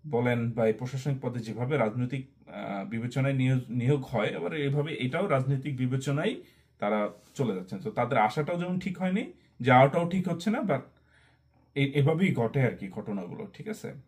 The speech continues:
এটাই হচ্ছে কসমিক জাস্টিস। আহ, শিক্ষককে,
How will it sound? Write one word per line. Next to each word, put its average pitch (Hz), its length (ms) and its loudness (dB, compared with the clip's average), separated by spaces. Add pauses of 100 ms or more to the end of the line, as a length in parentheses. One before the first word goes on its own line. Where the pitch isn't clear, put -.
(720)
এটাই 147 240 2
হচ্ছে 185 240 2
কসমিক 117 320 -2
জাস্টিস। - 600 -12 (760)
আহ, 95 500 -4 (1300)
শিক্ষককে, 131 680 0